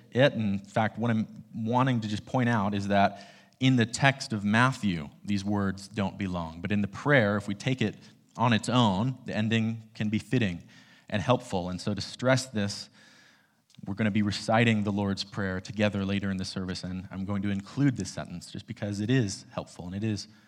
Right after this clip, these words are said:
true. I'm going to move on now, uh, but if you have any questions or concerns, or if you're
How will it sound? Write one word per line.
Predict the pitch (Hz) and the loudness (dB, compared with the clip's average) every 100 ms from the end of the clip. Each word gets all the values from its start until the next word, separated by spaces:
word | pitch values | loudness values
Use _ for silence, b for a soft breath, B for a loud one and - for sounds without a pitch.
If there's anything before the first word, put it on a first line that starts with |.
| b b _ | b b _
true. | - 95 85 76 _ _ _ b b b b b b b b | -8 -6 -8 -12 _ _ _ b b b b b b b b
I'm | - | -4
going | 104 110 | 0 2
to | 110 | 4
move | 113 110 | 4 4
on | 113 101 87 95 - - | 4 4 0 -6 -14 -10
now, | 98 95 92 110 - - - | -2 0 0 -4 -10 -20 -10
uh, | 95 | -8
but | 95 82 - | -6 -8 -8
if | 104 - | -10 -2
you | 110 | -2
have | 98 104 104 92 - B B B B | 2 2 2 0 -8 B B B B
any | 123 135 127 | 4 4 6
questions | 123 104 - 107 | 4 4 2 -2
or | 101 | -2
concerns, | 104 95 - 107 104 92 | -4 -6 -2 0 0 0
or | 87 | -6
if | 87 | -8
you're | 80 | -12